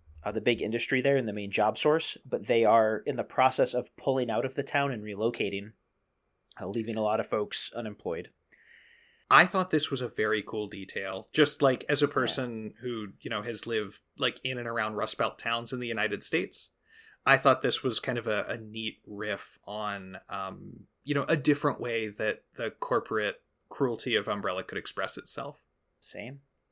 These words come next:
Speaker 1: Uh, there's a, I, I was trying to do some Googling to figure out what the term for this is, because this film does something. Shipping is not the right term, because I think that's
Speaker 2: <laughs>
Speaker 1: explicitly, like, a romantic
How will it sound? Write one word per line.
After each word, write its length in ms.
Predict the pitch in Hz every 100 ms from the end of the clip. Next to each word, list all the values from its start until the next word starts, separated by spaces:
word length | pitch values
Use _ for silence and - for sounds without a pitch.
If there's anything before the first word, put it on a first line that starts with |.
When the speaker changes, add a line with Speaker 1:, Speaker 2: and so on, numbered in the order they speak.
| _ _ _ _ _ _ _ _ -
Speaker 1:
Uh, 200 | 107 - _ -
there's 200 | 165 156
a, 200 | 127 - _ -
I, 120 | 143
I 100 | 143
was 140 | 143
trying 240 | - 226 277
to 80 | 196
do 120 | 156
some 200 | 147 123
Googling 360 | 123 123 139
to 60 | 127
figure 200 | 131 120
out 40 |
what 100 | 113
the 60 | 113
term 320 | - 113 107
for 140 | 110 139
this 200 | 143 156
is, 360 | 156 156 - - _ _ -
because 420 | 127 135 117 -
this 220 | 147 143
film 460 | - 175 190 190 185
does 260 | 131 135 131
something. 540 | 135 127 131 123 120 _ _ _ _ _ _ _ _ _ _ - -
Shipping 540 | - - - 175 220 208
is 160 | 190
not 220 | 170 165 165
the 80 |
right 280 | 143 135 139
term, 360 | - 131 139 151
because 340 | 135 135 120
I 60 | 120
think 240 | 139 127
that's 200 | 127 127
Speaker 2:
<laughs> 20 |
Speaker 1:
explicitly, 720 | 196 - 214 127 - - 131 131
like, 220 | 127 127
a 100 | 131
romantic 840 | 120 120 110 110 123 175 175 -